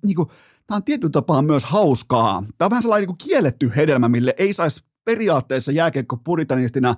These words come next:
ei sais nauraa. Ja, ja onhan tää ihan helvetin hauskaa, joten huh heijaa, mitkä <laughs> koppitilat. Mut se on hienoa, että noi pelat pääsee palaamaan niihin junnuvuosiin ja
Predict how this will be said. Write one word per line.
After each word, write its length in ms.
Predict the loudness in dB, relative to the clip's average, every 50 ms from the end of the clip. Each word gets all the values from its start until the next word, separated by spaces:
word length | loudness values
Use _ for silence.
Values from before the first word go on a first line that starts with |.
| -4 -10 -20 -20 -20 -18 -6 -2
ei 140 | 0 2
sais 220 | 2 2 0 0 2
nauraa. 640 | 2 2 2 4 2 2 2 0 0 -2 -2 -4 -8 -8 -4 0
Ja, 140 | 0 0 0 -2 -6 -12 _ _ _ _ _ _ _ _ _ _ _ _ _ _ _ _ _ _ _ -6 -6 -4 -2
ja 100 | 0 0
onhan 220 | 2 2 2 2 0
tää 100 | 2 2
ihan 180 | 2 2 2
helvetin 440 | 2 2 2 2 2 2 2 2 0
hauskaa, 540 | 2 2 2 2 2 0 -2 -4 -2 -2 0
joten 360 | -2 -2 0 0 0 0 -2 -4 _ -16 -20 -20 -20 -20 -20 _ _ _ -4
huh 200 | -4 -2 -2 0
heijaa, 320 | 2 2 4 4 2 2
mitkä 240 | 2 0 -2 -4 -8 -6 -8 -10 -10 -10 -8
<laughs> 260 | -4 -4 -4 -2 -2
koppitilat. 760 | -2 -2 -2 -2 -4 -6 -6 -4 -4 -2 -2 -2 -2 -2 -2
Mut 120 | -4 -2
se 80 | 0 2
on 80 | 2 4
hienoa, 200 | 2 2 2 0
että 140 | 0 0
noi 60 | -2 0
pelat 280 | 0 0 0 0 0
pääsee 240 | 0 0 0 0 0
palaamaan 440 | 0 2 2 2 2 2 2 2 2
niihin 160 | 2 2 2
junnuvuosiin 720 | 2 2 2 2 0 0 0 0 0 0 0 0 -2 0
ja 160 | 0 0 0